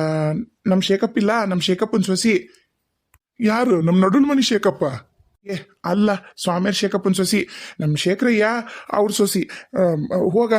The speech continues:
ಯಪ್ಪ, ಲಗು ಲಗು ಮಾಡ್ ಹೋಗ ಯಪ್ಪ, ಭಾಳ ರಕ್ತ ಹೊಂಟೈತಿ. ಬಸ್ರು ಬೇರೆ ಐತ್ ಹುಡುಗಿ. ಕಾಕ, ನಾನು ಹಂಗ, ನಾನು ಫೋನ್ ಮಾಡ್ಕಂತ ನಾ ಹೋಗ್ತೀನಿ, ಹಂಗ ಅವ್ರ ಮನ್ಯಾಗ ಕರ್ಕೊಂಬರ್ತೀನಿ. ಅವ್ರ ಮನೆಗೆ ಯಾರು ಅದಾರ ನಾನು ನೋಡಿ, ಮತ್ ಏನಾರ ಬಂತಂದ್ರ ಆಂಬ್ಯುಲೆನ್ಸ್ ಹಾಕಿ ಕಳ್ಸು.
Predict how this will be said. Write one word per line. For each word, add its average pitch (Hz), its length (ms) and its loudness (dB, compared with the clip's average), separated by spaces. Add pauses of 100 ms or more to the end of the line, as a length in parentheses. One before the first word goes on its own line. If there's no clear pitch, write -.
(180)
ಯಪ್ಪ, 170 160 -2
ಲಗು 156 260 2
ಲಗು 156 180 2
ಮಾಡ್ 165 240 0
ಹೋಗ 175 140 2
ಯಪ್ಪ, 170 260 0 (300)
ಭಾಳ 165 300 0
ರಕ್ತ 175 220 -2
ಹೊಂಟೈತಿ. 190 500 2
ಬಸ್ರು 180 320 0
ಬೇರೆ 196 160 2
ಐತ್ 185 180 -2
ಹುಡುಗಿ. 175 280 0 (640)
ಕಾಕ, 190 180 -2 (440)
ನಾನು 180 280 2 (100)
ಹಂಗ, 190 240 2 (840)
ನಾನು 170 180 2
ಫೋನ್ 214 260 2
ಮಾಡ್ಕಂತ 208 360 0
ನಾ 208 120 4
ಹೋಗ್ತೀನಿ, 190 340 2
ಹಂಗ 202 220 2
ಅವ್ರ 196 140 2
ಮನ್ಯಾಗ 180 260 2
ಕರ್ಕೊಂಬರ್ತೀನಿ. 233 560 2 (400)
ಅವ್ರ 175 120 -2
ಮನೆಗೆ 180 260 2
ಯಾರು 180 220 2
ಅದಾರ 185 180 2
ನಾನು 175 220 2
ನೋಡಿ, 190 240 2 (460)
ಮತ್ 170 200 -2
ಏನಾರ 190 460 4
ಬಂತಂದ್ರ 202 500 4
ಆಂಬ್ಯುಲೆನ್ಸ್ 196 460 2
ಹಾಕಿ 202 320 0
ಕಳ್ಸು. 214 300 0